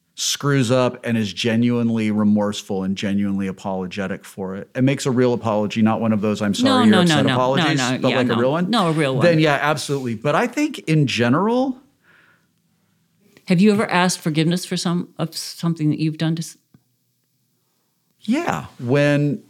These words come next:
Speaker 1: gosh, year, like, a very, very long time ago, probably a decade ago, uh, I was working on Leverage up in Portland,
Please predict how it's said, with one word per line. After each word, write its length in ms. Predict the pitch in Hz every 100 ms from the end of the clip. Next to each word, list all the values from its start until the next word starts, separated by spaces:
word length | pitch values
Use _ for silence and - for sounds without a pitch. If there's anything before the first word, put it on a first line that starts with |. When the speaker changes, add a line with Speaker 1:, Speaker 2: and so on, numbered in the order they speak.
| _
Speaker 1:
gosh, 260 | - 110 -
year, 280 | 117 165 175
like, 200 | 131 120 - _ _ -
a 100 | -
very, 260 | 120 143 160
very 160 | 147 139
long 160 | 123 120
time 200 | 110 107
ago, 320 | 101 85 - _ _ -
probably 340 | 131 127 131
a 40 | 107
decade 360 | 117 110 117
ago, 340 | 104 98 - - _ _ _ _ _ _ -
uh, 380 | 120 113 107 104
I 120 | 110
was 180 | 113 104
working 320 | 107 127 127 120
on 260 | 113 104
Leverage 540 | 104 104 110 135 147 123
up 160 | 113
in 200 | 113 107
Portland, 680 | 104 120 110 110 113 92 -